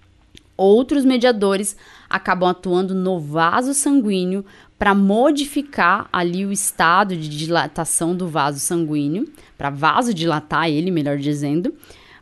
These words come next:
pra favorecer esse processo. E também pra aumentar a permeabilidade do vaso, né? Fazendo com que as células consigam passar por entre as células que formam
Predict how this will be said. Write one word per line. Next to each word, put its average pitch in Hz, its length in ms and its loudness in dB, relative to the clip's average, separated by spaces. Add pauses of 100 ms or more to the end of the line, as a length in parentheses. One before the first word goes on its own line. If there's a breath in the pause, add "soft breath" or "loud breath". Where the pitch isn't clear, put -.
pra 254 200 2
favorecer 285 1000 2
esse 240 160 -4
processo. - 760 -8 (320 loud breath)
E - 80 -4
também 269 340 4
pra 247 140 -2
aumentar 247 560 0
a 240 40 -4
permeabilidade 220 1080 0
do 170 140 -6
vaso, 147 600 -2
né? 143 260 -6 (540)
Fazendo 156 420 -4
com 180 140 -4
que 170 100 -8
as 160 80 -6
células 165 380 -4
consigam 202 600 -6 (380 soft breath)
passar 226 640 -2
por 190 180 -6
entre 170 260 -2
as 165 80 -6
células 170 720 -6 (380 soft breath)
que 226 100 -10
formam 180 580 -2